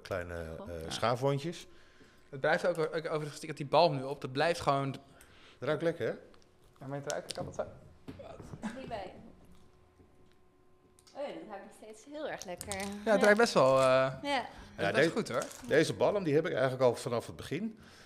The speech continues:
Speaker 1: En deze balm, nou ja, het zit heel veel al-, calendula arnica in, maar ook een vrij hoog gehalte, eh, full spectrum C B D. Dus daar waar alle cannabinoï-, cannabinoïden in zitten. En, eh,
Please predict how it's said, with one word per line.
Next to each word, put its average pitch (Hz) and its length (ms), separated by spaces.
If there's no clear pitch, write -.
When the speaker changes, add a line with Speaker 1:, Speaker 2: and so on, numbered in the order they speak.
Speaker 1:
En 120 120
deze 139 280
balm, 131 340
nou 120 120
ja, 95 60
het 85 100
zit 120 140
heel 120 140
veel 120 120
al-, 95 180
calendula 120 400
arnica 131 400
in, 127 260
maar 101 140
ook 117 120
een 117 60
vrij 117 200
hoog 107 260
gehalte, 95 640
eh, 87 300
full 123 240
spectrum 104 500
C 92 240
B 71 60
D. 101 280
Dus 135 160
daar 85 180
waar 90 200
alle 107 340
cannabinoï-, 92 920
cannabinoïden 104 840
in 131 180
zitten. 143 300
En, 120 420
eh, 107 380